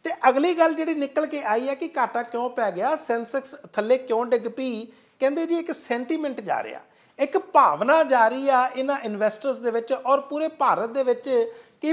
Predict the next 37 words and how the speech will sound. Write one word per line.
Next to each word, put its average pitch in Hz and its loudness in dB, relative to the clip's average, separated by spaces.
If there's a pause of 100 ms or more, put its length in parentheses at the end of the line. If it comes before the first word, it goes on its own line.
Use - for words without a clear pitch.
ਭਾਰਤੀ 269 4
ਜਨਤਾ 254 2
ਪਾਰਟੀ 262 0
ਦੀ 269 -6
ਸਰਕਾਰ 240 2 (540)
ਦਿੱਲੀ 208 0
ਦੇ 294 -2
ਵਿੱਚ 277 2
ਜਾਂ 269 0
ਕੇਂਦਰ 233 -2
ਦੇ 247 -2
ਵਿੱਚ 254 -4
ਤੀਸਰੀ 262 -8
ਵਾਰੀ 233 -2
ਨਹੀਂ 202 -6
ਆ 277 0
ਰਹੀ। 185 -10 (540)
ਔਰ 277 6 (100)
ਇਸੇ 262 0
ਤਰ੍ਹਾਂ 320 4
ਕਹਿ 302 4
ਰਹੇ 311 0
ਨੇ 302 -2
ਕਿ 320 -6
ਭਾਰਤ 254 4
ਦੇ 294 4
ਪ੍ਰਧਾਨ 240 4
ਮੰਤਰੀ 262 -8
ਨਰਿੰਦਰ 247 -6
ਮੋਦੀ 262 -6
ਨੇ 294 -4
ਤੀਸਰੀ 285 -8
ਵਾਰੀ 277 -2
ਸਹੁੰ 269 -2
ਨਹੀਂ 349 -4
ਚੁੱਕਣੀ। 277 -6 (260)
ਔਰ 254 -2